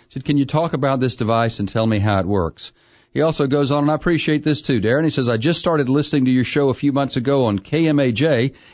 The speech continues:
and I'm learning a few things. Thanks." Well, Darren, that's what we're here for. We hope we can help educate you.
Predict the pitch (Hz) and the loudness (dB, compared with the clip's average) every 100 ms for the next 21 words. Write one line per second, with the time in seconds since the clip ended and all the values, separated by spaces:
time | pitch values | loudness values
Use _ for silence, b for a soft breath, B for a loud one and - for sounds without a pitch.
0 | B 120 123 123 147 175 156 120 - 196 | B -2 0 2 2 2 2 0 0 0
1 | 214 247 277 131 78 - - 226 147 92 | 2 2 0 0 -2 -6 -2 0 0 -4
2 | - 110 120 123 b b b b 170 175 | -6 -2 -2 -2 b b b b 0 2
3 | 170 160 180 156 151 123 98 90 107 117 | 0 0 0 2 2 0 0 0 0 0
4 | 139 147 135 127 120 117 117 135 139 139 | 0 0 -2 0 0 0 0 -2 -2 0
5 | 135 127 147 151 | -2 0 2 2